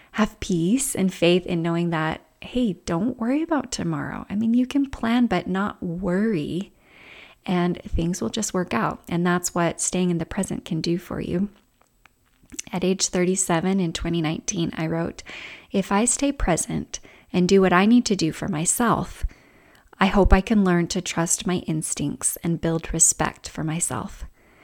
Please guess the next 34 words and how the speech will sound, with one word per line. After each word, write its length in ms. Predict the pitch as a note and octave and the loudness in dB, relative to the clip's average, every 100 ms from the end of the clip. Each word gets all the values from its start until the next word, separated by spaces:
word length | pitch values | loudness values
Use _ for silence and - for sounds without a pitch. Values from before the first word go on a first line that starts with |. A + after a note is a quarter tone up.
| - - - - | -20 -20 -14 -2
I 120 | G3 | 4
want 260 | G3 F#3+ - | 4 4 0
to 80 | |
take 280 | G#3 G3 - | -2 -4 -4
care 240 | - F#3 F#3+ | -4 0 2
of 140 | - | 2
myself 580 | F3 F#3 D3+ B2+ F3+ - | -2 0 -2 -2 -4 -6
because 300 | - F#3+ F#3 | -2 0 2
no 180 | F#3 F3+ | 4 4
one 140 | F#3+ | 4
else 300 | G#3+ A#3 - | 2 0 -2
will. 280 | - - - - _ - - _ - | -2 -4 -8 -14 _ -20 -20 _ 0
I 60 | |
want 320 | F#3 F#3+ - | 4 4 2
to 100 | - | -2
decide 540 | A#3 A#3+ A#3 F#3+ D3+ E3 | 0 0 0 2 4 4
what's 320 | F#3+ D#3 - | 2 0 -2
best 360 | - D#3+ - - | 0 0 2 -2
for 140 | D#3 | -2
me 380 | D3+ - F3+ - _ _ _ _ _ _ | -2 -2 -6 -10 _ _ _ _ _ _
and 140 | E3+ E3+ | 0 2
be 100 | E3+ | 2
confident 560 | - F#3 F3+ G#3+ G#3+ | 0 2 2 2 0
in 140 | - E3 | 0 0
those 240 | D#3+ D#3 | 0 0
decisions. 760 | - F3 A3 G3+ D3 - - - - _ _ _ _ _ - | -2 -2 0 0 -2 -4 -6 -8 -14 _ _ _ _ _ -2
I 100 | F#3 | 0
can 360 | - G#3 G3+ | 2 2 4
be 140 | G#3+ A3+ | 4 2
in 120 | A3 | 0
charge 340 | F#3+ E3 - | 0 0 -2
of 160 | - - | -6 -4
my 100 | D#3+ | -4
life. 480 | E3 E3 F3+ - | -2 -4 -6 -10